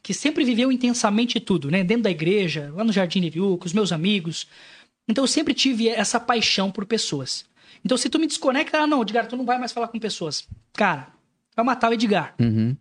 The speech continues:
Speaker 1: Então, eu vivo isso, né? Eu, eu preciso disso. Isso é minha fonte, né? Eu acho que poder compartilhar uma experiência, poder abraçar alguém. É,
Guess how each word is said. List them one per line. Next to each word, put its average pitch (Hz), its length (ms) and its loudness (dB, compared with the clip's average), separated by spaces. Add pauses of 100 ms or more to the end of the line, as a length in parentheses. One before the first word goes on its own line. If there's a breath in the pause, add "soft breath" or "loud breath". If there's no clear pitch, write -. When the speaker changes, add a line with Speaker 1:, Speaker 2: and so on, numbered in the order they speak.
Speaker 1:
Então, 190 120 -4
eu 220 160 2
vivo 226 340 2
isso, - 400 -4
né? 156 140 -2
Eu, 165 180 0 (200 loud breath)
eu 180 80 -2
preciso 220 520 0
disso. 147 400 -6 (580 soft breath)
Isso - 180 -2
é 208 40 2
minha 220 200 2
fonte, - 640 -2
né? 180 260 2
Eu 156 40 2
acho 165 160 -4
que 180 220 -6 (200 loud breath)
poder 196 200 0
compartilhar 190 520 0
uma 185 120 2
experiência, 170 640 -2
poder 185 360 -2
abraçar 180 460 0
alguém. 175 420 0 (640 loud breath)
É, 202 160 -6